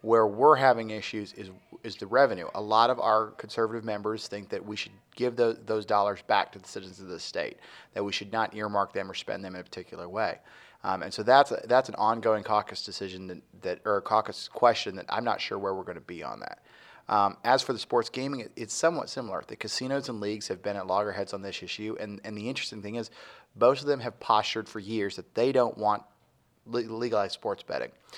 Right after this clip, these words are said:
And, and so what I've told both the leagues and the casinos while they fight over their, um, integrity fees is I said, you know, "If, if you all cannot come to an agreement, we're not going to put this on the floor," because both of you have publicly stated you don't wanna pass a bill. Uh, candidly,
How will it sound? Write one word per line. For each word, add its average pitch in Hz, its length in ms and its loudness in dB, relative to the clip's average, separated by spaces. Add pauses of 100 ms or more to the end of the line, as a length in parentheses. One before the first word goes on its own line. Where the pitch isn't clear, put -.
(360)
And, 107 400 -4
and 110 160 -4
so 117 100 -4
what 110 160 2
I've 147 200 8
told 98 300 -2
both 104 200 0
the 98 80 -12
leagues 110 320 -6
and 107 80 -8
the 113 60 -8
casinos 104 440 -12
while 95 100 -8
they 101 120 -2
fight 101 260 -2
over 98 220 -4
their, 95 380 -6
um, 92 200 -4
integrity 147 360 -4
fees 98 240 -12
is 95 80 -12
I 95 60 -8
said, 101 200 -14
you 107 60 -6
know, 98 160 -6
"If, 101 160 -10
if 104 160 -14
you 131 180 2
all 147 100 8
cannot 104 420 -4
come 110 260 -8
to 101 200 -12
an 95 80 -12
agreement, 107 580 -8 (580)
we're 113 120 -2
not 123 240 2
going 123 220 0
to 101 40 -10
put - 220 -2
this - 200 -10
on 95 100 -6
the 87 60 -14
floor," 87 260 -8
because 92 260 -14
both 107 220 -2
of - 60 -16
you 120 100 -8
have 98 240 -18
publicly 143 400 4
stated 113 360 -2
you 101 100 -12
don't 104 220 -2
wanna 107 160 -2
pass 101 280 -2
a - 40 -18
bill. 98 320 -6 (340)
Uh, - 40 -12 (180)
candidly, 139 400 -2